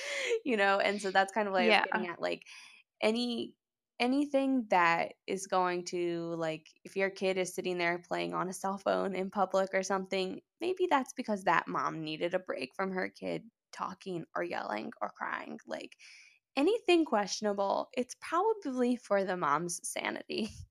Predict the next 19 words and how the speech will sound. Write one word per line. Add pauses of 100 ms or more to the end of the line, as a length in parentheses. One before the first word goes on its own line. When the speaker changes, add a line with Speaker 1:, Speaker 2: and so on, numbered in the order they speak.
(1300)
Speaker 1:
You
can
still
think,
like
I
was
saying
to
her,
"That's
not
what
I
would
do,"
you
know, (680)
but